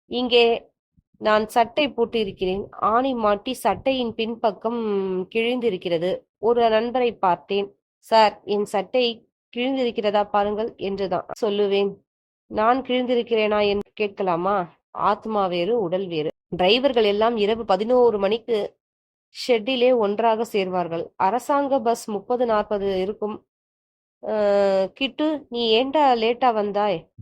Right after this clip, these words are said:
ரிஷிகேஷத்துக்கு மூன்று மைலிலே எனக்கு ஒரு, அ, நட்டு கழன்று விட்டது. நட்டு இவனுக்கா, இவன் வண்டிக்கா? ராமு, நீ ஏண்டா லேட்டு?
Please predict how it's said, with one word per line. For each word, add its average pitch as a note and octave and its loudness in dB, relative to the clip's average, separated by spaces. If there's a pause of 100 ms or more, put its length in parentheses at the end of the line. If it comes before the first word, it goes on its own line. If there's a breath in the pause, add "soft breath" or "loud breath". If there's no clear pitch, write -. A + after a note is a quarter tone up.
(300)
ரிஷிகேஷத்துக்கு A#3+ -2
மூன்று A3+ -2
மைலிலே A#3+ 0
எனக்கு G#3 -2
ஒரு, G3 0 (920)
அ, F#3+ 0
நட்டு G3 0
கழன்று G#3+ 0
விட்டது. F#3+ -4
நட்டு G3+ -2
இவனுக்கா, A#3 0 (320)
இவன் A3+ -4
வண்டிக்கா? G#3 -2 (320)
ராமு, A3+ -4 (280)
நீ A#3+ -4
ஏண்டா C4+ 2
லேட்டு? G#3+ -2